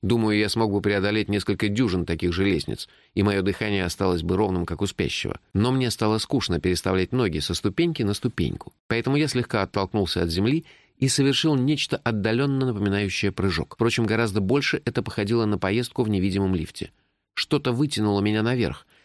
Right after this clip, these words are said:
так что мне почти не пришлось задействовать для этого прыжка силу своих мускулов. Полёт доставил мне такое интенсивное физическое удовольствие, что я тут же отправился обратно вниз. Этот опыт почему-то понравился мне немного меньше.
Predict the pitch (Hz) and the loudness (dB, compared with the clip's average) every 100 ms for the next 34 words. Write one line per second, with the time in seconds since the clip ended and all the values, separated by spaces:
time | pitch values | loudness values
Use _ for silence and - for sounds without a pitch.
0 | _ _ - 143 - 120 120 120 117 - | _ _ -4 -4 -2 0 0 0 -2 0
1 | 131 120 120 135 131 101 101 123 - 110 | 0 0 0 2 0 2 0 0 0 -2
2 | 92 98 104 107 95 92 90 147 143 - | 0 0 0 0 0 0 0 -2 -4 -8
3 | - - - 113 107 - 107 95 104 - | -20 -10 -2 0 0 0 -2 0 -2 -2
4 | - - - _ _ _ 123 120 139 143 | -6 -8 -12 _ _ _ 0 2 2 0
5 | 113 120 - 127 117 113 113 - 113 - | 0 -2 0 0 2 2 0 0 -6 2
6 | 123 98 104 95 107 104 120 98 90 82 | 2 2 0 0 0 0 0 2 2 0
7 | 95 95 107 - - 87 - 85 87 147 | 0 0 -2 -2 0 0 0 0 0 0
8 | - 85 67 - - _ - - 123 123 | -2 -2 -6 -6 -18 _ -10 -2 0 -2
9 | - 165 135 147 120 - 127 127 - 107 | 0 0 2 -2 -2 -2 0 0 2 0
10 | 107 110 110 90 69 - - - 110 107 | 2 0 0 0 -2 -4 -6 -4 -2 -2
11 | - 147 147 - 131 131 131 127 117 123 | 0 2 0 0 0 0 0 0 0 2
12 | 120 - 120 120 127 120 117 151 117 67 | 0 2 2 2 2 2 2 2 2 0
13 | 73 | -4